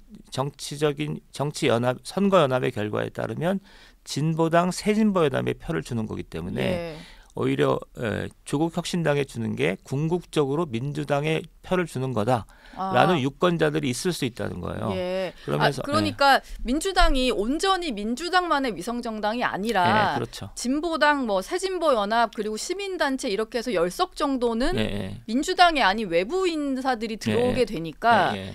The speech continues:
Speaker 2: 진짜 민주당을 지지하는 사람들은 여기가 아니라 조국 혁신당을 찍어야 되겠다 이런 생각이 든다는 거죠?
Speaker 1: 예, 예.
Speaker 2: 아.
Speaker 1: 그런 요소, 이건 사실 조국 혁신당의 돌풍은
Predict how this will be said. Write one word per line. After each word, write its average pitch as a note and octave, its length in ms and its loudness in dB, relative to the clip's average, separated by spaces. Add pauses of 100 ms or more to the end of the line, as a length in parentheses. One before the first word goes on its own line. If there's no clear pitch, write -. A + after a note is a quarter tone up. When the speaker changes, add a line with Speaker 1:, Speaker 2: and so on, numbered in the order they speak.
(300)
Speaker 2:
진짜 D4 320 0
민주당을 B3+ 540 2
지지하는 A3 560 2
사람들은 G3+ 640 -2 (180)
여기가 C4 320 4
아니라 A3 240 4
조국 C4 300 -8
혁신당을 D4 480 -2
찍어야 F4 340 4
되겠다 A3 280 0
이런 G3 180 -2
생각이 A#3 300 0
든다는 F3 380 -4
거죠? A#2+ 220 -4
Speaker 1:
예, A#2+ 60 2 (220)
예. F2 100 -8 (280)
Speaker 2:
아. E3 500 -4
Speaker 1:
그런 G3+ 400 4
요소, D3 340 0
이건 G3 320 0
사실 D#3+ 300 -2
조국 F3 380 0
혁신당의 E3+ 520 -2
돌풍은 C3+ 800 -2